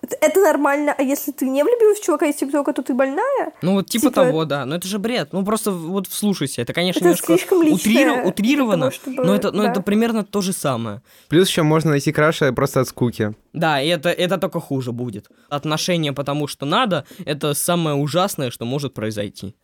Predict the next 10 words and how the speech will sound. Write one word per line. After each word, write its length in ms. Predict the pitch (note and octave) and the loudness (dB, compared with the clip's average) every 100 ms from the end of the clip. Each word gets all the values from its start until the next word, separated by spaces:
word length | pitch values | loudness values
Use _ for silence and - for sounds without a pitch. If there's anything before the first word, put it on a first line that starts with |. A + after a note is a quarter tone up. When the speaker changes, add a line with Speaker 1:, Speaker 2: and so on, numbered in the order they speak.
| - | -6
Speaker 1:
Отношения 580 | D#4 D4 D4 F4+ D#4 D#4 | -2 0 0 0 0 2
просто, 300 | D#4+ D#4 D4 | 2 0 -4
чтобы 220 | - D4 | -2 -2
попробовать, 600 | D4 C4 D4 C#4 D#4 - | -2 -2 0 0 -2 -2
это 200 | C4+ B3+ | -4 -4
какой-то 400 | - - B3+ C4+ | -6 -6 -4 -4
абсурд. 480 | C4 - C4+ C4+ - _ | -6 -10 -10 -10 -12 _
Speaker 3:
Влюбляться 600 | C#3+ E3+ E3+ G3+ F#3+ D#3+ | 0 2 4 4 4 0
в 60 | - | 0
кого-то 580 | E3 E3+ - A#2+ G#2 | 2 4 4 0 -2